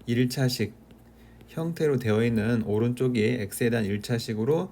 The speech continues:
되어 있는 이러한 X, Y 사이의 관계식을 우리가 이제 일 차함수라고 이야기를 해줍니다. 그래서 요 함수 F를 일 차함수라고 하고,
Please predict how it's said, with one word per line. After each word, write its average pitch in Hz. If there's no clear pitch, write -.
되어 113
있는 110
이러한 104
X, 95
Y 101
사이의 110
관계식을 117
우리가 101
이제 131
일 107
차함수라고 113
이야기를 95
해줍니다. 98
그래서 101
요 110
함수 110
F를 135
일 107
차함수라고 113
하고, 156